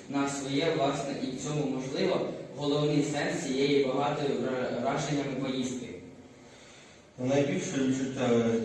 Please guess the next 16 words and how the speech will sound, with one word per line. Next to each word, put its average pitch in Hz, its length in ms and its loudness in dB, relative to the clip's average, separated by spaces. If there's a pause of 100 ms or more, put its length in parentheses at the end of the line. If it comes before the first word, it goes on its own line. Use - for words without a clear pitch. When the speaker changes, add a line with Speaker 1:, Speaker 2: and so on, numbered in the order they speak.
Speaker 2:
цікавить, 117 520 0
е, 117 160 2
покинуте 117 600 0
місто - 320 -2
Ядерне, 104 560 0 (140)
Париж. 117 300 0 (640)
Промисловий 147 800 2
майданчик 127 500 2 (140)
Ч 113 60 -4
С, 101 360 -2
звідки 110 520 -2 (220)
недавно 120 420 0
можна 127 280 2
було 117 180 0
побачити 107 680 -2
саркофаг 110 460 -6